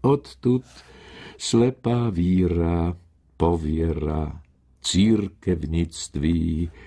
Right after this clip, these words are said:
Odtud v politice mytická a mystická víra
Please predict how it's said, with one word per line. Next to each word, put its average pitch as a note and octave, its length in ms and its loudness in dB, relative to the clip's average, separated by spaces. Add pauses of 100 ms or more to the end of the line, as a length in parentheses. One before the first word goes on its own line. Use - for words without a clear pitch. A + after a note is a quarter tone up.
(580)
Odtud - 720 -2
v - 360 -18
politice F#2+ 1120 -2 (380)
mytická G#2 1300 -2 (300)
a F2+ 100 -2
mystická G2+ 1080 -2
víra D#2+ 600 0